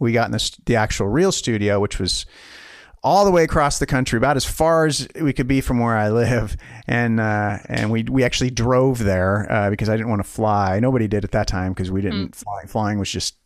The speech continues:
Speaker 1: didn't, it, plus we could take our own gear. So we just rented a car, rented a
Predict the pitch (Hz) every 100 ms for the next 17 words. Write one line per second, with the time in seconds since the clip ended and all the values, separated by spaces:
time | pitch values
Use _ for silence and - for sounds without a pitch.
0 | _ - 101 - - - - - - -
1 | - - - - 220 185 160 120 - _
2 | _ _ - 139 127 120 113 113 107 101
3 | 101 - 107 107 - 107 107 95 - 92
4 | 92 90 104 107 92